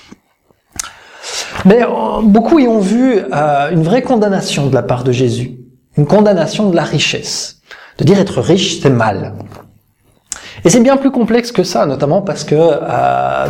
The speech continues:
dans la Bible, on voit des riches qui font des choses extrêmement bien, notamment Nicodème qui a donné son tombeau à Jésus, qui l'a, est le seul à avoir, l'avoir défendu lors de son procès, qui était pas un procès très, très équitable,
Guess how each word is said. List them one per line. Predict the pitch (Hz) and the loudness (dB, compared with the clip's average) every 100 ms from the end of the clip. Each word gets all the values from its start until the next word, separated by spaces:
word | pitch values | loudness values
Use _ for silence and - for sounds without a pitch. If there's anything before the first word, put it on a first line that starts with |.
| 131 | 0
dans | 147 | 2
la | 156 131 | 2 0
Bible, | 147 247 170 | 0 0 0
on | |
voit | 135 147 160 196 190 | 0 0 0 0 -2
des | 135 131 | -2 -2
riches | 139 196 - | 0 -2 -4
qui | - 156 175 190 - - - | -4 0 0 -2 -10 -14 -10
font | - | 2
des | 151 | 4
choses | 131 - 202 151 | 4 2 0 0
extrêmement | - 123 - 131 131 | -6 -8 -4 -2 0
bien, | 135 175 185 | 0 0 0
notamment | 127 127 143 | -2 -2 0
Nicodème | 147 135 135 156 185 | 0 2 2 2 0
qui | - | -4
a | 123 | -2
donné | 127 131 147 | 0 0 -2
son | - 131 | -4 -6
tombeau | 127 123 120 143 160 156 - | -4 -2 2 2 0 -4 -4
à | 120 110 | -4 -2
Jésus, | 110 127 160 - | 0 2 2 -2
qui | - | -2
l'a, | 131 120 120 - - - | 0 0 -2 -10 -14 2
est | |
le | 127 131 | 4 4
seul | 131 202 190 | 4 4 4
à | 139 | 2
avoir, | 127 123 | 0 0
l'avoir | 127 123 120 123 120 | 0 0 0 0 0
défendu | 156 165 151 151 | 0 0 -2 0
lors | 175 120 | -2 0
de | 123 | -4
son | - 117 | -4 -6
procès, | - 127 - 190 | -4 -6 -4 -6
qui | 120 | -8
était | - | -14
pas | 123 135 | -10 -6
un | 127 | -6
procès | - 127 139 | -6 -6 -6
très, | 131 143 | 0 0
très | 139 123 123 | 2 2 0
équitable, | 120 127 175 226 160 | -2 0 2 2 0